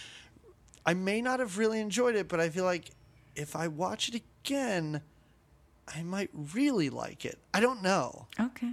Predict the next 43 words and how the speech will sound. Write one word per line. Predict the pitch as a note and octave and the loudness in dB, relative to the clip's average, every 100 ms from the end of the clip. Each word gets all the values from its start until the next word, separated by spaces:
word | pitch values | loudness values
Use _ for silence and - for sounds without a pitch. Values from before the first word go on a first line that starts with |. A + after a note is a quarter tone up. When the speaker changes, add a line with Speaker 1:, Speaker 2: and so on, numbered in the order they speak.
| - - | -6 -4
Speaker 2:
Okay. | C4+ - D4+ F#4 - | -4 0 -2 -2 -2
Well, | B3+ G#3+ | 0 4
I | A#3+ | 4
enjoyed | D#4+ D4 A#3+ A#3 | 4 2 0 0
it | F#3+ | 0
the | E3+ | -4
first | - E3+ F#3 - | -2 0 0 -2
time. | - - F3+ - - | -2 -2 -4 -6 -8
Speaker 1:
Okay. | - C#3+ | -4 0
Speaker 2:
But | E3 F#3 - | 2 0 2
I | G3+ | 0
could | - C4 | 0 -4
see | - D4 C4 | 0 2 2
it | A3 | 2
was | A3 A#3+ | 0 -2
definitely | - A3 A3 F#3+ F#3 | 0 -2 0 -2 0
a | E3+ E3 - - | 0 -2 -6 -4
diff-, | F#3+ - - - - - - - - - - - - | -4 -4 -12 -20 -20 -20 -20 -20 -20 -20 -20 -12 -2
well, | B3+ | 0
that's, | C#4+ D4 | 0 -2
but | - C#4 C4+ | -4 -2 -2
that's | C#4+ C#4 | -4 0
that | A#3+ F#3 F#3 | 0 0 0
guy, | G#3+ A#3 D3 | -2 0 0
right? | D#3+ | 0
What's | - G#3 | -2 -2
his | A#3 | 0
Speaker 1:
Well, | F3+ F3 | 2 2
Speaker 2:
name? | |
Jordan | G3+ F#3+ F#3+ | 0 -4 -4
Peele. | F#3 G3 F#3+ | -4 -4 -2
Like, | F#3+ F#3 - - - | -4 -6 -10 -20 -12
that's | - A#3 | -4 0
his | F#3+ | 2
Speaker 1:
Yeah. | D#3 | 2
Speaker 2:
style | B2 G#3+ G#3+ | 2 2 2
of | G3 | 0
movie, | G3 A3 E3+ C#3 | 0 0 0 -2
is, | - - | -2 -4
like, | C#3 C#3 | -4 -4
you're | D#3 | -4
gonna | E3+ D#3+ | -2 -2
be, | D#3+ D#3+ D#3 | -2 -4 -4